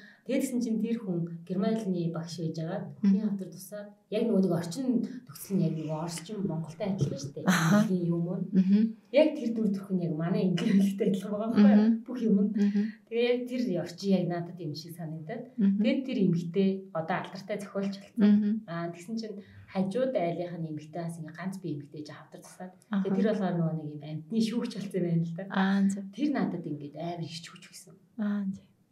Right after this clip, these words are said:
Speaker 2: Мгм.
Speaker 1: Аа, за, за, за. Ийм намайг ингээ илүү гоё амьдрах гээд ингэсэн юм биш үү, энэ хэрнээ.
Speaker 2: Мгм.
Speaker 1: Гэт
Speaker 2: Мгм.
Speaker 1: тэгээ би дараагийнхаа имчилгээнд орсон байхгүй юу?
Speaker 2: Аха.
Speaker 1: Тэгээд, э, хоёр дахь химийн тариа бас л хүнд байсан.
Speaker 2: Аха.
Speaker 1: Аа,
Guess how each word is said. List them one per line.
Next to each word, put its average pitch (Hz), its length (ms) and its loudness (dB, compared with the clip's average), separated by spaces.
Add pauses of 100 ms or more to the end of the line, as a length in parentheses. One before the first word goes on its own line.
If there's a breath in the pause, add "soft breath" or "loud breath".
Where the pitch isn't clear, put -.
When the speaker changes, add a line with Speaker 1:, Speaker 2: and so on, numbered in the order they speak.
(140)
Speaker 2:
Мгм. 196 140 -2
Speaker 1:
Аа, 247 380 0
за, 175 240 -2
за, 170 180 -8
за. - 180 -12 (480)
Ийм 196 220 2 (540)
намайг 196 340 -4
ингээ 165 240 0
илүү - 240 -4
гоё 196 240 2
амьдрах 156 380 0
гээд 156 180 -8
ингэсэн 160 400 -6
юм 165 80 2
биш 143 240 -4
үү, - 160 -14
энэ 151 160 -8
хэрнээ. - 420 -16 (280)
Speaker 2:
Мгм. 196 360 0 (160)
Speaker 1:
Гэт 254 240 -4 (180)
Speaker 2:
Мгм. 196 320 0
Speaker 1:
тэгээ 339 280 4
би - 120 2
дараагийнхаа 190 520 4
имчилгээнд 147 400 -6
орсон - 280 -14
байхгүй - 280 -16
юу? 156 200 -16
Speaker 2:
Аха. 196 260 -10
Speaker 1:
Тэгээд, 247 300 2 (380 loud breath)
э, - 120 -12 (120)
хоёр 214 300 -6
дахь - 180 -6 (160)
химийн 165 440 0 (140)
тариа 165 340 -10
бас - 200 -12
л 202 140 -10
хүнд 175 220 -6
байсан. - 320 -16 (220)
Speaker 2:
Аха. 202 340 -8
Speaker 1:
Аа, - 340 -14